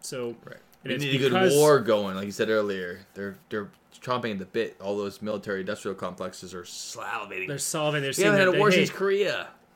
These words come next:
Speaker 1: they haven't war since, so now they're seeing that there's, there's an opportunity here and that the Russians are taking control, and this is a problem, and Ho Chi Minh
Speaker 2: It's
Speaker 1: is
Speaker 2: got Ho
Speaker 1: now
Speaker 2: Chi Minh
Speaker 1: siding
Speaker 2: trying
Speaker 1: with
Speaker 2: to
Speaker 1: the
Speaker 2: get
Speaker 1: Russians because
Speaker 2: independence.
Speaker 1: they're siding with him, and, uh, this,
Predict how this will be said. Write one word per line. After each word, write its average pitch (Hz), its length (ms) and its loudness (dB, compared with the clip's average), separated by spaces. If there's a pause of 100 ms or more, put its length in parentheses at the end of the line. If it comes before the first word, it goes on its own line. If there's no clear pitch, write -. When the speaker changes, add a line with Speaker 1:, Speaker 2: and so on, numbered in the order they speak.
(160)
Speaker 1:
they 196 280 -8
haven't 220 140 0
war 214 100 4
since, - 300 -8
so 190 160 2
now 175 260 0
they're 170 140 0
seeing 180 240 0
that 151 100 -4
there's, 135 240 -4
there's 131 280 -4
an 127 220 -2
opportunity 131 400 -8
here 131 200 -6
and 120 100 -4
that 110 220 -8
the 107 180 -6
Russians 113 640 -6
are 104 440 -6 (120)
taking 117 320 -10
control, 160 720 -6 (420)
and 110 220 -6
this 104 140 -8
is 98 140 -12
a 95 60 -16
problem, 143 720 -8
and 104 180 -8
Ho 110 100 -6
Chi 110 200 -8
Minh 127 240 -4
Speaker 2:
It's 127 100 -4
Speaker 1:
is 120 40 0
Speaker 2:
got 117 100 4
Ho 131 120 4
Speaker 1:
now 127 80 4
Speaker 2:
Chi 123 100 0
Minh 120 60 2
Speaker 1:
siding - 0 -
Speaker 2:
trying 180 240 6
Speaker 1:
with 127 80 6
Speaker 2:
to 104 100 0
Speaker 1:
the 147 60 2
Speaker 2:
get - 20 0
Speaker 1:
Russians 175 400 2
because 139 80 2
Speaker 2:
independence. 151 260 2
Speaker 1:
they're 165 180 4
siding 147 340 0
with 110 180 -6
him, 180 400 -4 (400)
and, 120 560 -4
uh, 113 520 -6
this, 120 140 -10